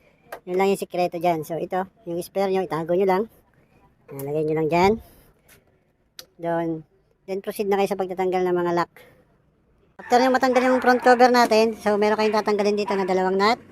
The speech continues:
Isa, dalawa. Then, ito, may mga lock pa yan dito. So, tatanggalin nyo lang din siya. Yung nandito, isa. Ito yung isa. Yan, yan yung isa.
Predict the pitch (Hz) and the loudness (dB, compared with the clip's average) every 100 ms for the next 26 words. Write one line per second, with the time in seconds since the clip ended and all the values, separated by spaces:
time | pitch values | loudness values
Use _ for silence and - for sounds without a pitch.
0 | - - - - - - - - - - | -16 -16 -16 -18 -20 -20 -20 -20 -20 -4
1 | 190 202 196 190 202 247 - - - - | -2 0 -2 2 2 2 0 -16 -20 -20
2 | - - _ - _ - 202 208 214 214 | -20 -20 _ -20 _ -4 0 0 0 2
3 | 202 196 196 202 - 196 196 190 185 160 | 2 4 4 2 0 -2 0 0 0 -4
4 | - - - - - - 175 185 196 196 | -10 -18 -16 -14 -4 -4 0 0 2 2
5 | 190 196 196 190 185 180 202 226 - - | 2 2 2 2 0 2 2 2 -2 -16
6 | 156 175 180 180 165 196 208 247 - - | -10 -6 -6 -6 -4 2 2 2 -8 -20
7 | _ _ - - - - _ _ _ _ | _ _ -20 -20 -20 -20 _ _ _ _
8 | - 165 180 180 180 170 202 240 - - | -20 -16 -10 -10 -8 -4 -2 -2 -6 -20
9 | - - _ _ _ _ _ _ _ _ | -20 -20 _ _ _ _ _ _ _ _
10 | _ _ _ _ _ _ _ _ _ _ | _ _ _ _ _ _ _ _ _ _
11 | 156 160 156 151 147 170 180 165 180 196 | -8 -6 -4 -6 -8 -8 -8 -4 0 0